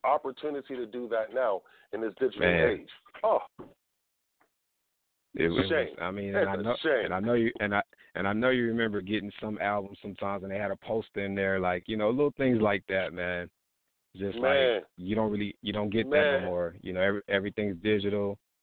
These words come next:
Speaker 2: You know, that's why sometimes I appreciate artists that really have cool album covers because it's like, oh, he really put some thought into that.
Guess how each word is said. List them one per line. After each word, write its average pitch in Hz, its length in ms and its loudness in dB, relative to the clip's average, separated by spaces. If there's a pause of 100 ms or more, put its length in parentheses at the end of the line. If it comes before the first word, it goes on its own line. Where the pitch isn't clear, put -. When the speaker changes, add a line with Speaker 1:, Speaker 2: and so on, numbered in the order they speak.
(240)
Speaker 2:
You 90 120 -4
know, 90 340 0 (720)
that's 95 200 0
why 104 180 4
sometimes 110 400 2
I 107 120 6
appreciate 120 520 0
artists 110 360 2
that 104 100 2
really 107 280 -2
have 104 260 0
cool 107 260 -4
album 98 340 -2
covers 85 380 -8 (120)
because 90 300 -2
it's 92 140 -8
like, 87 220 2
oh, 101 200 4
he 98 120 0
really 95 320 0
put - 180 -6
some 87 180 -10
thought 98 220 4
into 87 240 -4
that. 80 220 -6